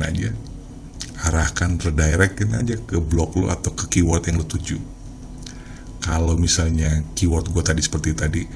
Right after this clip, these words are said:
cara menulis artikel, gua akan cari blog-blog H domain yang, eh, niche-nya tentang artikel, gua arahkan ke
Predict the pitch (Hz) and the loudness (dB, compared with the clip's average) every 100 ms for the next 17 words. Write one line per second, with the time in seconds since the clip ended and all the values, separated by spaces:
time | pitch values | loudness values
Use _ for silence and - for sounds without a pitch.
0 | - - 85 80 78 82 80 76 80 95 | -6 0 2 4 4 4 2 2 0 0
1 | 180 127 147 175 - - - - - - | 2 4 4 2 -6 -14 -14 -16 -8 2
2 | 90 82 85 - 113 120 120 101 107 - | 2 4 2 4 6 8 6 6 4 6
3 | 110 98 - 98 - 98 95 98 98 95 | 4 4 4 2 4 4 6 8 6 6
4 | 90 87 85 82 - 85 87 82 80 80 | 4 4 4 0 -4 0 2 4 4 4
5 | 85 92 - - 92 82 82 87 - 90 | 4 6 6 6 6 4 2 2 0 0
6 | - 156 131 147 160 - - - - - | 2 4 6 4 4 -2 -12 -14 -16 -6
7 | 85 92 - 87 95 85 95 87 - | 0 2 4 4 4 4 4 2 2